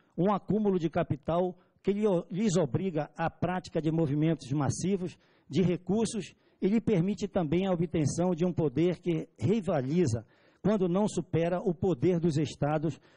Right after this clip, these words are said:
nos quais as organizações se encontram estabelecidas. O volume de recursos que circula pelo globo nas mãos das organizações criminosas,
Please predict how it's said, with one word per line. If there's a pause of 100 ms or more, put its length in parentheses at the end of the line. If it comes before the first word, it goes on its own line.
(160)
nos
quais
as
organizações
se
encontram
estabelecidas. (1400)
O
volume
de
recursos
que
circula
pelo
globo (280)
nas
mãos
das
organizações
criminosas,